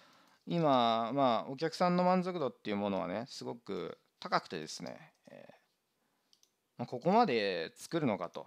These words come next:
「作り込みが半端ないぞ」みたいなことを言ってもらえるわけですよ。で、もちろんその作り込みが半端ないわけでは、だけではなくてですね、そのきちんと実利実績にも直結して結果が出るっていう、そこですよ。そこがあるってことなんですけど、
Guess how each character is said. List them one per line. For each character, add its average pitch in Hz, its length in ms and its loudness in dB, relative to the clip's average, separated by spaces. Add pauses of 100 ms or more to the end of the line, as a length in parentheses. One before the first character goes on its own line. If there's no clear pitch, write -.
「作 - 220 -10
り 175 80 -6
込 185 120 0
み 180 100 2
が 160 100 2
半 156 180 0
端 190 140 2
な 185 80 4
い 160 60 4
ぞ」 110 140 0
み 95 80 -2
た 98 100 -2
い 90 40 -2
な 90 100 -4
こ 95 80 -8
と 92 140 -6
を - 100 -10
言 107 100 -18
っ - 20 -20
て 120 140 -2
も 110 140 2
ら 117 80 2
え 113 40 0
る 113 60 -2
わ 107 80 -2
け - 80 -12
で - 80 -12
す - 120 -14
よ。 87 120 -8 (560)
で、 202 80 2
も 226 80 6
ち 233 80 0
ろ 302 80 6
ん - 20 2
そ 160 80 4
の 127 80 4
作 - 240 -4
り 170 60 0
込 202 120 4
み 208 100 2
が 190 80 2
半 143 180 0
端 196 160 0
な 220 80 4
い 196 80 4
わ 107 140 2
け 123 100 -4
で 104 80 -2
は、 90 100 -4 (120)
だ 113 160 -4
け 170 100 -6
で 151 80 -2
は 82 100 -2
な 87 140 -6
く - 40 -18
て - 100 -14
で - 40 -12
す - 120 -10
ね、 196 160 -8
そ - 100 -16
の 123 60 -12
き - 100 -12
ち 151 100 -2
ん 123 40 2
と - 100 -16
実 113 260 -10
利 82 60 -12
実 87 260 -8
績 - 80 -6
に 131 80 0
も 95 140 -2
直 90 100 -14
結 90 220 -12
し - 80 -10
て 104 60 -14
結 92 160 -12
果 - 120 -4
が 104 40 -2
出 101 100 -6
る 90 60 -8
っ - 20 -10
て - 160 -20
い - 20 -18
う、 - 60 -20
そ - 100 -14
こ 107 120 -8
で 104 60 -10
す - 120 -18
よ。 98 100 -12 (140)
そ - 120 -16
こ 117 120 -10
が 110 120 -2
あ 101 40 -2
る 85 60 -4
っ - 20 -8
て - 100 -14
こ - 100 -14
と - 120 -16
な 90 60 -10
ん - 20 -10
で 87 60 -14
す - 80 -18
け 92 100 -10
ど、 90 220 -8